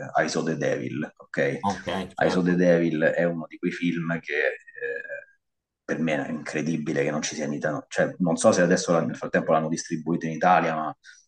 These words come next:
Speaker 1: l'ultima volta che ho controllato ancora non era arrivato in Italia.
Speaker 2: Mm,
Speaker 1: È
Speaker 2: eh,
Speaker 1: una
Speaker 2: infatti.
Speaker 1: cosa, una vergogna veramente indicibile proprio. Uno dei,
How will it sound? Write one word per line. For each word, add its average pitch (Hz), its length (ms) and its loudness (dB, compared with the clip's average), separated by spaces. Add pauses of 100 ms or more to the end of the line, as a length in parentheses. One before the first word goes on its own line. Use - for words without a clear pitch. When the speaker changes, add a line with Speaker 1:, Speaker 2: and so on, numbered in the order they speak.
Speaker 1:
l'ultima 87 300 -4
volta 87 180 -2
che 85 60 0
ho - 40 -4
controllato 90 500 6
ancora 87 280 4
non 87 160 4
era 85 120 4
arrivato 82 320 2
in 76 60 -6
Italia. 73 460 -2 (360)
Speaker 2:
Mm, 107 320 0
Speaker 1:
È 73 160 0
Speaker 2:
eh, 65 140 0
Speaker 1:
una 73 180 -2
Speaker 2:
infatti. - 0 -
Speaker 1:
cosa, 71 720 2 (140)
una 80 180 -6
vergogna 80 720 0
veramente 73 440 -2
indicibile 73 760 -8
proprio. - 360 -14
Uno 82 120 -6
dei, 82 280 -6